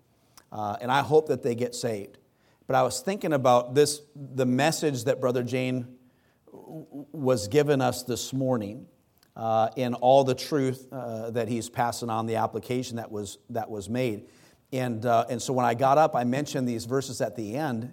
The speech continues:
'cause that's really what it's all about. Um, this story is there so that you can believe.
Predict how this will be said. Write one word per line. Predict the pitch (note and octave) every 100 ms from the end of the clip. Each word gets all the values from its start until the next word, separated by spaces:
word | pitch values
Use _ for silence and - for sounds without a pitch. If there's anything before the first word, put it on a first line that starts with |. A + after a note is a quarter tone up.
| -
'cause | A2+
that's | C#3+ D3+ D#3+
really | C#3
what | A#2+ A#2+
it's | A#2
all | A#2 G2+
about. | G2 C#3 A2+ - _ _ _ _ _ _ _ _ _ _ -
Um, | A2+ A2+ A2 A2 -
this | A#2 C3 D3
story | - - D3+ C#3+ A#2+
is | G#2+
there | G#2+ D#3+ B2+ A#2+
so | - B2+
that | A2+ B2
you | C#3
can | C3 A2
believe. | B2 F3 A2+ F#2+